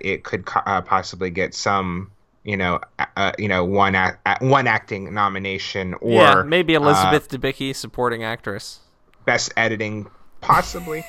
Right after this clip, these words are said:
Speaker 1: I don't know.
Speaker 2: <laughs> Yeah.
Speaker 1: You know, 'cause it's like, it's like the year the, you know, you went, like, The Girl with the Dragon Tattoo wasn't gonna get nominated for Best Picture, but it
Speaker 2: Yeah.
Speaker 1: won Best Editing, I
Speaker 2: Yeah.
Speaker 1: think,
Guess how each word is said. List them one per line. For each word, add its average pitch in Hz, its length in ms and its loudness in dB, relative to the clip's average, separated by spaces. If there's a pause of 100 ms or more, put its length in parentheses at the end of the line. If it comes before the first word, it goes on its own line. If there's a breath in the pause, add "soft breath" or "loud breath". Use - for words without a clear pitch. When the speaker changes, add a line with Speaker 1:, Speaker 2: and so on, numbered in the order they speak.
(100)
Speaker 1:
I 185 80 8
don't 107 120 2
know. 147 60 4
Speaker 2:
<laughs> 135 80 4
Yeah. 113 120 -4
Speaker 1:
You 143 80 -4
know, 120 140 0
'cause 139 180 -2 (220 soft breath)
it's 147 220 0
like, 151 260 2
it's 139 240 0
like 170 180 2
the 143 100 0
year 127 220 4
the, 110 340 0
you 120 100 -4
know, 113 100 -2
you 110 180 -2
went, 113 220 -2
like, 113 200 2
The 131 60 0
Girl 135 180 6
with 123 100 4
the 113 40 -6
Dragon 104 420 0
Tattoo - 380 -2
wasn't 98 300 -2
gonna 95 140 -4
get 92 140 -2
nominated 95 360 0
for 104 60 -12
Best - 260 -2
Picture, 98 320 -2
but 98 160 2
it 107 120 4
Speaker 2:
Yeah. - 100 0
Speaker 1:
won 113 220 4
Best 95 280 -2
Editing, 90 380 -4
I 85 80 -8
Speaker 2:
Yeah. 107 260 -2
Speaker 1:
think, - 120 -20